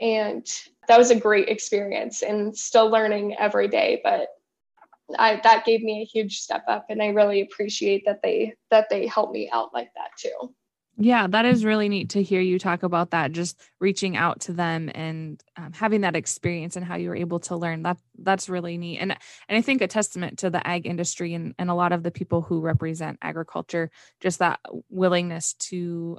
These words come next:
Speaker 2: share what they have going on and to teach others and just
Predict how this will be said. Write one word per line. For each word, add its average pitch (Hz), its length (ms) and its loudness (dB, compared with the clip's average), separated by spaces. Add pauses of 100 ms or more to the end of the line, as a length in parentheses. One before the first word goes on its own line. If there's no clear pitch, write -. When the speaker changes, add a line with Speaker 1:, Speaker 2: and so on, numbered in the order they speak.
(160)
Speaker 2:
share 175 280 -2
what 170 200 0
they 170 140 0
have 170 220 -6
going 170 300 -6
on 165 400 -4
and 160 360 -10
to 170 100 -10
teach - 360 -12
others 156 520 -8 (260)
and 160 240 -8
just 151 320 -10